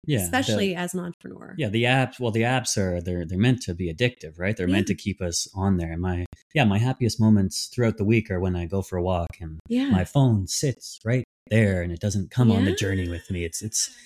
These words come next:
Speaker 1: it's, it's, it's really, I don't think too many people do that, but it's, it's,
Speaker 2: Mm-hmm.
Speaker 1: there's something, 'cause when you, even if you go for a walk and your phone is in your pocket,
Speaker 2: Yeah.
Speaker 1: you're kinda always thinking about your phone and when it's gonna buzz or if something's
Speaker 2: <laughs>
Speaker 1: on it to an extent. But if,
Speaker 2: Yeah.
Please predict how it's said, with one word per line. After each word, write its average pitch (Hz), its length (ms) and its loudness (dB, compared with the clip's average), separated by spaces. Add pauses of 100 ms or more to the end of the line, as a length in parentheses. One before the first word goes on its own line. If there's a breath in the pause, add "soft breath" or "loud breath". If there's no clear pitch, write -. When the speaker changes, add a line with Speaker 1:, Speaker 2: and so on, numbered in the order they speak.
(200 loud breath)
Speaker 1:
it's, 110 280 2
it's, - 420 0
it's - 180 -8
really, 135 360 4 (260)
I 104 60 -4
don't 196 300 -2
think 90 180 0 (140)
too 117 80 4
many 92 200 4
people 90 300 -4
do 110 240 2
that, 95 220 2
but 104 100 4
it's, 208 160 0
it's, 202 220 2
Speaker 2:
Mm-hmm. 98 80 0
Speaker 1:
there's 110 200 2
something, 123 540 2 (300 soft breath)
'cause 113 120 0
when 180 220 4
you, 208 180 4
even 196 220 0
if 196 100 0
you 151 60 4
go 135 200 4
for 135 140 -2
a 113 80 2
walk 107 440 0 (280 loud breath)
and 98 220 4
your 90 160 2
phone 170 240 4
is 117 140 4
in 107 100 6
your 85 300 -2
pocket, 143 400 -2 (200)
Speaker 2:
Yeah. 180 200 -8 (100)
Speaker 1:
you're - 80 -12
kinda 170 300 2
always 117 680 2
thinking 113 240 2
about 117 280 2
your 95 100 -4
phone 139 320 6
and 98 80 6
when 113 80 4
it's 120 120 0
gonna 113 140 2
buzz 120 340 4
or 123 80 4
if 92 80 2
something's 120 320 4
Speaker 2:
<laughs> 113 140 6
Speaker 1:
on 127 100 6
it 143 160 4
to 123 100 2
an 110 80 6
extent. 107 580 2
But 104 120 0
if, 98 140 0
Speaker 2:
Yeah. 90 120 -12